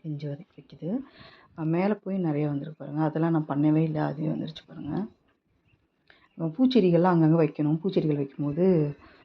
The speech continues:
நமக்கு நிறையா பிஞ்சு பிடிக்கும். நிறைய எல்லோ கலர்ல பூச்செடிகள்லாம் நீங்க வச்சீங்கன்னா நல்லா, அ, சூப்பரா நம்மளுக்கு பாலினேஷன் ஆகுங்க. நம்ம எதுவுமே பண்ண வேண்டாம். அதுவே பாலினேஷன் ஆயிடும்.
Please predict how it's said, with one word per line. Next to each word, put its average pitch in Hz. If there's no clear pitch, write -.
நமக்கு 143
நிறையா 143
பிஞ்சு 143
பிடிக்கும். 202
நிறைய 196
எல்லோ 208
கலர்ல 165
பூச்செடிகள்லாம் 156
நீங்க 151
வச்சீங்கன்னா 147
நல்லா, 147
அ, 143
சூப்பரா 156
நம்மளுக்கு 151
பாலினேஷன் 147
ஆகுங்க. 147
நம்ம 151
எதுவுமே 147
பண்ண 160
வேண்டாம். 151
அதுவே 156
பாலினேஷன் 151
ஆயிடும். 160